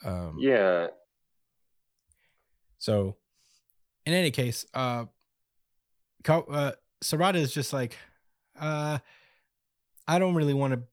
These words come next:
Speaker 1: he, she turns over to, to Ada and is like, "I, I don't dare hope to be your number one, and I know that it's not possible, and I'm no Otsutsuki, so how about we just be ordinary friends?" Because, uh, Ada has been talking about how, like, her abilities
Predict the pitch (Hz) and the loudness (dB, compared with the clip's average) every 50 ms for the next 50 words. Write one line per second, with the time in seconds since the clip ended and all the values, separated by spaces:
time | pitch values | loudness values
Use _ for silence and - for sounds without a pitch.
0 | _ - 139 123 139 135 139 131 - 135 127 - 160 147 139 135 131 131 123 - | _ -2 0 0 0 0 -2 -4 -4 -2 0 0 0 2 2 0 0 -2 -2 0
1 | - 131 120 117 113 113 110 113 - - - 113 110 - - 117 113 113 113 107 | 2 2 4 4 2 0 -2 -4 -6 -2 -2 -2 -2 -2 -2 0 2 2 2 2
2 | 107 107 104 104 101 101 - 117 110 107 110 - - - - - _ - 147 147 | 2 2 0 -2 -2 -4 -4 -6 -6 -8 -10 -12 -14 -16 -16 -16 _ -8 -6 -2
3 | 151 151 147 143 131 131 123 120 117 123 123 113 101 123 120 - - 117 120 113 | -2 0 0 -2 -4 -6 -6 -4 0 2 2 2 2 0 -2 -4 -4 -2 -2 0
4 | 113 110 113 117 117 110 107 104 107 123 123 120 117 113 110 107 113 113 - - | 0 0 0 0 -2 -2 -2 -2 -2 -2 0 0 0 -2 -4 -4 -6 -8 -12 -16
5 | - - - - _ _ - - 123 139 135 135 127 123 117 113 110 - 135 123 | -20 -20 -20 -20 _ _ -6 -2 0 0 0 0 0 -2 -2 -4 -4 -4 -4 -4
6 | 117 - - - 120 120 120 - - 110 101 104 101 98 98 95 95 95 92 - | -4 -4 -6 -8 -6 -6 -6 -6 -8 -8 -8 -8 -8 -8 -8 -8 -10 -10 -10 -12
7 | - _ _ _ _ _ _ _ _ _ - - 127 135 147 143 - 110 127 117 | -14 _ _ _ _ _ _ _ _ _ -2 0 2 2 2 2 0 -2 -4 -4
8 | - 123 107 - 139 127 117 - 110 107 101 - - 113 110 113 110 - _ _ | -4 -4 -4 -2 -4 -4 -4 -6 -6 -6 -4 -4 -4 -2 -2 -2 -4 -6 _ _
9 | _ _ _ _ - - 214 220 196 160 170 190 190 165 - 147 127 123 120 110 | _ _ _ _ -4 -2 0 0 0 0 2 0 0 2 0 -2 -2 -2 -2 -2
10 | 107 110 107 104 104 101 95 92 92 - - 90 82 82 98 104 113 104 101 - | -2 -4 -4 -4 -4 -4 -6 -8 -10 -10 -12 -12 -12 -12 -12 -12 -12 -12 -10 -8
11 | 107 101 104 - 104 104 101 87 110 123 127 131 123 113 107 113 107 107 - 107 | -8 -8 -8 -8 -8 -8 -6 -6 -6 -4 -2 0 -2 -2 -2 -4 -8 -8 -8 -8
12 | 101 104 - 101 101 101 95 104 101 98 98 98 92 92 92 - - - 107 107 | -10 -10 -8 -8 -8 -8 -6 -6 -8 -8 -8 -10 -10 -12 -12 -12 -10 -8 -8 -8
13 | 101 110 110 117 117 113 104 98 95 98 104 - - | -8 -8 -6 -6 -4 -4 -6 -6 -8 -8 -10 -10 -12